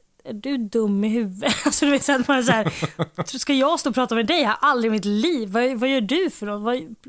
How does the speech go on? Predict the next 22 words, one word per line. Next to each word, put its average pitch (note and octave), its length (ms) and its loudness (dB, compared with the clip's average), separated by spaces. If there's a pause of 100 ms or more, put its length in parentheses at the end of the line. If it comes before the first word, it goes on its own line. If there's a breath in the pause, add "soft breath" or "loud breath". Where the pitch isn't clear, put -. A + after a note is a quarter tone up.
jobbar B3+ 300 0
du C4 200 0
med D#4 160 0
för A3+ 80 -10
tråkigt?" - 600 -4
Alltså C4 320 2 (420 loud breath)
man C4+ 80 0
blir C#4+ 120 4
nästan C4 260 2
så C4 100 2
här, G#3+ 240 0 (800 loud breath)
att D4+ 180 -4
livet B3+ 640 0
kommer A#3 220 0
så A3 80 2
här G#3+ 60 0
bite G#3+ 440 -2
their A#3 120 -4 (240)
asses - 300 -4
på - 100 -10
något G#3 160 -10
sätt. - 200 -18